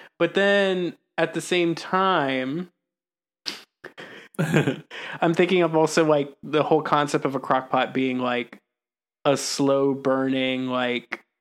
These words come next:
Speaker 1: just, like, intensity on the inside. And I feel like Cancer puts up with a lot of shit, and they have, like, a lot of, like, they have a lot of restrained emotions that they, like, keep buried down.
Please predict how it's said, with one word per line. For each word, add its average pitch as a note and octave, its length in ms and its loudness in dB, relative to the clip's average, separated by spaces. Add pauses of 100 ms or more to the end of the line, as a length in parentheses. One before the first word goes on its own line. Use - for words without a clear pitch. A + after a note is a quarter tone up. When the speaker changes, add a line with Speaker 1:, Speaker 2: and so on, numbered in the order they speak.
(500)
Speaker 1:
just, - 320 -6
like, B2+ 420 -2 (220)
intensity C#3 800 0
on C3+ 140 -2
the B2+ 160 0
inside. F#3 840 0 (540)
And D3+ 100 2
I D3 80 2
feel E3 220 2
like D3 220 2
Cancer C#3+ 320 -2
puts C3+ 280 -4
up C3 140 -2
with C3 140 -4
a C#3 60 -6
lot B2+ 220 0
of A#2+ 80 -6
shit, C3 500 -2 (380)
and C3 140 0
they B2+ 100 -2
have, B2+ 240 -2
like, B2 120 -2
a B2 80 -2
lot A#2+ 360 -2
of, A#2+ 220 -6
like, A#2 400 -6 (1600)
they D#3+ 80 4
have E3+ 100 4
a F#3 60 4
lot D#3 260 6
of C#3 160 0
restrained C3+ 440 0
emotions B2+ 420 -4
that B2+ 120 -6
they, B2+ 140 -4
like, B2 220 -4
keep B2 340 -6
buried A#2+ 460 -6
down. B2 680 -2